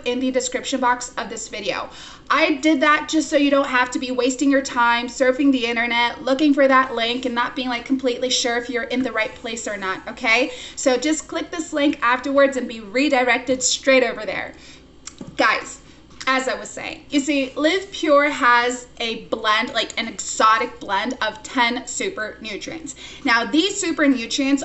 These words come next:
all play this special role into helping your bodies to detoxify and also to help your liver to detoxify. So it's going to totally cleanse out your liver, make sure it's getting rid of impurities, getting rid of toxins,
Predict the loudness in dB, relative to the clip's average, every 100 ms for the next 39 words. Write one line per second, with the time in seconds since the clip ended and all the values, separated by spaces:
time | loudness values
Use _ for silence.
0 | 0 2 2 0 2 4 2 0 -8 -2
1 | 0 2 0 -4 -6 0 2 2 -2 -8
2 | 0 2 2 2 2 4 2 2 -2 -2
3 | 2 2 2 0 -2 -6 -8 -8 0 0
4 | 2 -2 2 4 4 4 -2 -16 -4 2
5 | 6 6 4 2 -2 0 0 2 2 4
6 | 4 4 2 2 2 2 0 -2 -8 -10
7 | -4 -4 -4 -12 -10 -10 -10 -14 -8 0
8 | 2 2 -2 -4 -4 -2 -2 -4 -10 -2
9 | 0 2 0 -2 -6 -2 4 4 4 0
10 | -2 -8 -10 -6 -2 4 4 4 -4 -18
11 | 0 0 2 2 2 0 -2 2 2 2
12 | 0 -4 -6 -12 -10 2 4 6 4 0
13 | -2 0 4 6 6 4 -2 -10 4 4
14 | 4 -4 0 4 4